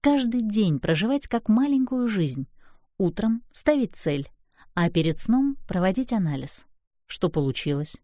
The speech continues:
а что нет, и почему. Первый шаг на пути освобождения вы уже сделали. Назвали вещи своими именами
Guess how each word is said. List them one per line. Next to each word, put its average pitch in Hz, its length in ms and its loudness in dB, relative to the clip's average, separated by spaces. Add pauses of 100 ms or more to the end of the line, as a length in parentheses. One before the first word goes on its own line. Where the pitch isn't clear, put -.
(280)
а 180 100 4
что 285 220 0
нет, 220 360 0 (540)
и 175 120 4
почему. 190 520 -2 (1000)
Первый 233 380 2
шаг - 360 -4
на 170 120 -2
пути 196 240 -4
освобождения 202 840 2
вы 202 180 -2
уже 240 180 0
сделали. 233 540 -2 (460)
Назвали 190 540 4
вещи 190 440 -2
своими 185 580 0
именами 196 500 -2